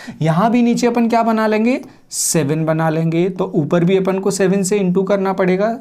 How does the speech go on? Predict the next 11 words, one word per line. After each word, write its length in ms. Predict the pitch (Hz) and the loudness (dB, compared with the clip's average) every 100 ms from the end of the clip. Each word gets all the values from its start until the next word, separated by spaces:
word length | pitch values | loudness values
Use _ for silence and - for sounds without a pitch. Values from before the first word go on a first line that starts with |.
| - - - _ - | -12 -20 -20 _ 0
नीचे 500 | 170 180 240 285 - - - | 2 2 0 0 -6 -18 -10
सेवन 540 | - - 160 151 190 | -6 -2 0 0 0
आ 100 | 214 | 0
जाएगा, 360 | 208 208 226 240 | 0 0 0 -2
सात 340 | 202 143 - | -4 -8 -6
चौक 240 | 214 240 | -6 -4
अट्ठाईस, 760 | 156 - - 170 208 - - - | -6 -6 -4 0 0 -4 -10 -8
ट्वेंटी 300 | 147 143 143 | -6 -4 -4
एट 440 | 240 196 180 185 165 | -2 0 0 -2 -6
माइनस 580 | 143 139 226 262 - - - - _ _ 127 | -6 -4 -2 -4 -8 -14 -20 -20 _ _ -16
वन। 260 | - 92 | -16 -20